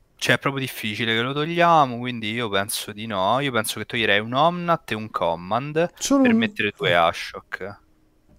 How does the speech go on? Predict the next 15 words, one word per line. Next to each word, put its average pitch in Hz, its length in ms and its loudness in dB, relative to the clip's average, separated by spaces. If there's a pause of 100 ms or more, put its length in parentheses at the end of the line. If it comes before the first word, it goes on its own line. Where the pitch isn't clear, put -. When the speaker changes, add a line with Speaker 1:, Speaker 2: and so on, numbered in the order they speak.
(140)
Speaker 2:
Un 151 580 -2
Omnat, 160 360 4
un 160 160 2
Command, 190 680 6
però 180 160 6
dobbiamo 165 220 8
levare 151 180 6
un'altra 151 340 0
carta. - 320 -10 (720)
Speaker 1:
E 110 220 2
mettiamo, 95 1400 -2
allora 98 300 0
togliamo, 90 580 -4
togliamo, 98 540 -6
togliamo. 139 920 -8